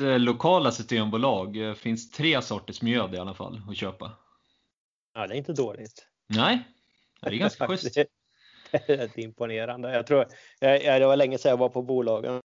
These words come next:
Speaker 2: jag ska vara ärlig, men, eh, jag tror att det, det fin-, jag tror det är en flaska som brukar stå och damma <laughs> här i Filipstad.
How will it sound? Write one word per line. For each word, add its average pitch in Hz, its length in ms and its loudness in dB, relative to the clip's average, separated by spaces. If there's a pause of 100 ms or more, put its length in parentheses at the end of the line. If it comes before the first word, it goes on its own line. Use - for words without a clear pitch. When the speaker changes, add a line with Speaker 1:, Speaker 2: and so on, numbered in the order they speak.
Speaker 2:
jag 120 140 -6
ska 123 120 0
vara 120 120 6
ärlig, 113 280 2
men, 120 180 0 (360)
eh, 120 100 -2 (100)
jag 120 340 2
tror 139 220 0
att 113 80 -4
det, 120 120 0
det 139 180 -2
fin-, 151 280 0
jag 143 200 4
tror 151 140 2
det 127 160 2 (100)
är 131 60 2
en 123 140 -6
flaska 127 540 0
som 123 360 -6
brukar 123 240 -2
stå 117 300 0
och 107 60 -4 (280)
damma 107 420 0
<laughs> - 320 -6 (280)
här 127 160 2
i 120 80 -4
Filipstad. 117 640 0